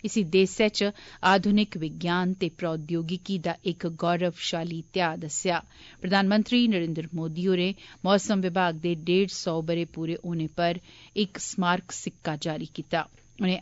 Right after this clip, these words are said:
आईएमडी Vision दो ज्हार संताली दस्तावेज बी जारी कीता। एह्दे च मौसम दी पेशनगोई, मौसम प्रबंधन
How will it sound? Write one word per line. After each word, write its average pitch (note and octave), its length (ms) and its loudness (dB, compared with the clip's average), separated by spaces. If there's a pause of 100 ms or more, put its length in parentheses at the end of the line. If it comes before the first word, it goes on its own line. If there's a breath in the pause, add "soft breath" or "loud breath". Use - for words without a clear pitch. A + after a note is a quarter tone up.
आईएमडी F3 540 0
Vision F3 420 -2 (300 loud breath)
दो F#3+ 140 4
ज्हार F#3 200 4
संताली E3 600 -2
दस्तावेज D#3+ 640 -4
बी E3+ 200 -4
जारी D#3 300 -4
कीता। - 380 -6 (340 loud breath)
एह्दे F#3 160 4
च - 180 0
मौसम E3+ 420 0
दी E3 140 -4
पेशनगोई, E3+ 800 0 (280 loud breath)
मौसम F#3+ 360 2
प्रबंधन F#3 560 2